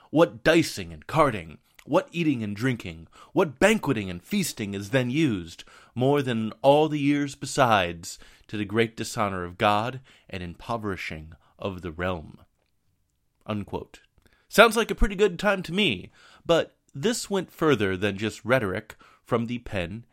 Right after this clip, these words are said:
and from the pulpit. Uh, when Puritans were able to control governments, they tried to legislate Christmas away. No, they did legislate Christmas away.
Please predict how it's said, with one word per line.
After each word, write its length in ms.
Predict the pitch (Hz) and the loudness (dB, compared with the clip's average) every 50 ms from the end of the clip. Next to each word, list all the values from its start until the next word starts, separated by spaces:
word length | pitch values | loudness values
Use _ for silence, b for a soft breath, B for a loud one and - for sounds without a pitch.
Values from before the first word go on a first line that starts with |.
| _ _ _ | _ _ _
and 160 | - 113 107 | -10 -10 -6
from 260 | - - 92 90 95 | -4 -4 -4 -4 -4
the 60 | 95 107 | -8 -6
pulpit. 500 | - - 196 190 - - - - - - _ _ B B B B B B B B B B | -2 -2 -2 -2 -2 -6 -12 -12 -14 -20 _ _ B B B B B B B B B B
Uh, 180 | 123 120 120 | 2 2 2
when 240 | - 147 185 196 180 | 2 0 -2 -4 -4
Puritans 600 | - - 226 247 254 214 - - 165 147 135 - | -4 -4 -4 -4 -4 -4 -6 -8 -8 -8 -6 -6
were 100 | - 113 | -6 -4
able 220 | 101 117 117 110 123 | -4 -4 -4 -4 -6
to 180 | - - 120 | -8 -6 -8
control 420 | 107 - - 101 98 - - 101 87 | -8 -6 -8 -8 -6 -4 -4 -4 -4
governments, 720 | 80 92 107 110 104 90 82 90 71 67 - - - - - B B B B B B | -2 -2 -2 -2 -2 -6 -8 -8 -8 -8 -10 -12 -12 -14 -16 B B B B B B
they 280 | - 123 147 202 226 | 0 2 4 4 2
tried 420 | 202 - - 208 208 202 196 190 151 | 2 -2 -2 0 0 0 0 -2 -4
to 140 | - 165 151 | -4 -4 -2
legislate 680 | 143 143 156 156 160 160 - - - 165 156 - - - _ _ | 0 0 0 -2 -4 -8 -8 -4 -2 -2 -2 -4 -6 -16 _ _
Christmas 460 | - - 143 131 - - 143 131 - | -4 -2 -2 -2 -2 -4 -4 -2 0
away. 380 | 160 170 214 180 107 - 104 _ _ - | 2 2 2 2 0 -2 -8 _ _ 0
No, 340 | 165 214 233 151 95 - - - | 2 2 2 2 0 -4 -8 -8
they 260 | 110 110 143 170 170 | -4 0 0 0 0
did 520 | 156 139 135 - 226 240 185 107 - - _ | -2 -4 -6 -4 -2 -2 -2 -4 -4 -8 _
legislate 600 | - 110 110 104 95 98 92 - - 92 85 - | -4 -2 -2 0 -2 -4 -8 -8 -8 -10 -10 -10
Christmas 440 | - - 110 95 - - 98 - - | -10 -10 -10 -10 -8 -10 -12 -10 -8
away. 340 | 101 95 92 - - - - | -6 -6 -6 -6 -6 -10 -16